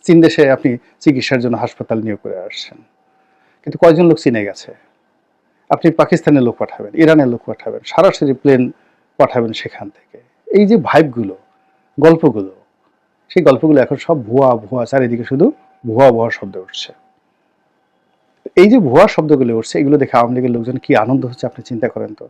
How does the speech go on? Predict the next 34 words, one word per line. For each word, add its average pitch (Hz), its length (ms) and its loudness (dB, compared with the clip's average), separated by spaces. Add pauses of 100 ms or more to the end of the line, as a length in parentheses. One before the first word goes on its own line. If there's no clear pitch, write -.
এই 160 160 2
মুহূর্তে 170 420 2 (640)
এগুলো 107 220 -6
ঘটছে, 143 340 -4
রোহিঙ্গাদের 147 420 4
ওখানে 120 200 -4
যে 117 80 -2
ঘটনাগুলো 104 540 -8
ঘটছে, - 300 -16 (1000)
করিডোর 170 380 6
নিয়ে, 139 380 4
সেন্ট 156 260 4
মার্টিন 135 300 4
নিয়ে 131 240 2
যে 123 120 -2
ঘটনাগুলো 107 600 -6
ঘটছে, 139 340 -12 (160)
এগুলো 170 200 2
সবই 175 200 -2
শেখ - 180 -4
হাসিনা 127 280 -4
বলে 101 240 -6
গেছেন। - 300 -16 (1600)
এবং 170 160 4
তিনি 165 180 6
এও 175 140 8
বলে 190 220 4
গেছেন 139 240 0
যে, 151 60 4
"আমি 131 100 2
এই 131 60 0
কাজগুলো 131 340 0
করলে 120 280 -2
আমাকে 113 360 -2